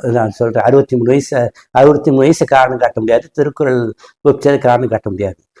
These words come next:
ஆனா அதே சமயத்துல இப்போ, இப்போ வந்து நான் யார் ஏமாத்தல. என்னதான் ஒருத்தன் ஏமாத்திட்டான், ஏமாத்தணும்னு இது வரைக்கும் ஐம்பது முறை அவன் போலீஸ் ஸ்டேஷன் வந்துக்கிறான். ஒரே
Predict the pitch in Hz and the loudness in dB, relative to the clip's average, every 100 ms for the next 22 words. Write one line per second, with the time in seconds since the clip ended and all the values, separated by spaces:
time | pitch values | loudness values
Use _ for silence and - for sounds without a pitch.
0 | _ _ 113 135 107 131 180 180 156 139 | _ _ -4 -2 2 4 2 2 -4 -4
1 | 120 104 135 208 - _ 170 - 131 - | -6 -4 -2 -2 -8 _ -14 -2 -2 -2
2 | - _ 135 127 - 208 156 247 175 127 | -16 _ -6 -6 0 2 2 -2 -4 -2
3 | 143 175 127 127 143 127 127 143 143 - | -2 -2 0 2 2 0 0 0 -2 -4
4 | 110 95 _ _ _ _ _ _ 135 131 | -8 -8 _ _ _ _ _ _ 0 2
5 | 160 214 220 202 208 196 156 139 139 135 | 2 2 4 6 4 2 2 2 0 -2
6 | - 110 - _ 123 165 185 196 190 - | -6 -12 -12 _ -2 0 2 2 0 0
7 | 185 185 233 147 208 196 202 202 208 147 | 0 0 0 -2 4 6 6 2 -2 -2
8 | 190 190 180 196 196 156 180 175 180 - | 0 2 4 2 0 2 2 2 -2 -6
9 | 156 143 151 131 - _ _ _ 123 135 | -4 -2 0 -2 -2 _ _ _ 2 6
10 | 180 | 8